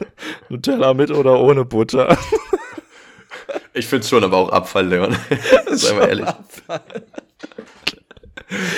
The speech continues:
Speaker 1: Wenn wir mal ehrlich sind, <laughs> ganz schöner Themenabfall. Okay, ähm, ja,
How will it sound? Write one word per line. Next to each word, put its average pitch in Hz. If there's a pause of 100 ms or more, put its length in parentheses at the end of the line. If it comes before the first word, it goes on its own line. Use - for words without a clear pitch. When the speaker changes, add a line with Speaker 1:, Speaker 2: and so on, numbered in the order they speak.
(220)
Speaker 1:
Wenn 123
wir 123
mal 123
ehrlich 113
sind, 127
<laughs> -
ganz -
schöner 147
Themenabfall. 110 (2000)
Okay, 117 (120)
ähm, 117 (120)
ja, 151